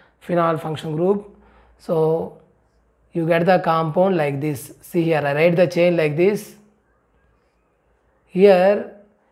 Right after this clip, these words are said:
if proton is removed, here you get the negative charge. Between negative and positive charge, double bond formation takes place. This is double bond O.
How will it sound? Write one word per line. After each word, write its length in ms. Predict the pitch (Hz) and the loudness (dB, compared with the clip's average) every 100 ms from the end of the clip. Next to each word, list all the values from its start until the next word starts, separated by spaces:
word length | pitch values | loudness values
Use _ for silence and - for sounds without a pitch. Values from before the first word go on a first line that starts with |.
| _ | _
if 220 | 202 190 - | -4 -4 0
proton 440 | 185 202 226 220 | 4 6 6 4
is 140 | 208 | 2
removed, 540 | 165 156 156 170 214 208 - - _ _ _ _ _ _ _ _ _ | -2 -2 2 2 2 -2 -12 -20 _ _ _ _ _ _ _ _ _
here 240 | - 208 214 | -2 2 6
you 100 | 202 | 6
get 180 | 202 185 | 6 2
the 80 | |
negative 320 | 202 185 185 170 | 2 0 0 -2
charge. 400 | 156 139 143 151 | -2 -2 -6 -4
Between 280 | 175 214 | -2 0
negative 320 | 202 208 202 226 | 4 4 4 2
and 180 | 202 | 2
positive 360 | 190 185 190 185 | 2 2 2 -2
charge, 380 | 180 180 185 160 | 0 0 -2 -4
double 260 | 156 175 180 | -2 -2 0
bond 240 | 185 170 | -2 -2
formation 420 | 160 156 156 175 | -6 -6 -8 -8
takes 240 | 160 135 - | -6 -6 -8
place. 300 | 147 143 - | -10 -10 -12
This 300 | 156 147 185 | -12 -10 -8
is 160 | 175 | -6
double 300 | 147 135 143 | -4 -4 -4
bond 220 | 139 135 | -6 -8
O. 340 | 131 147 135 | -6 -6 -6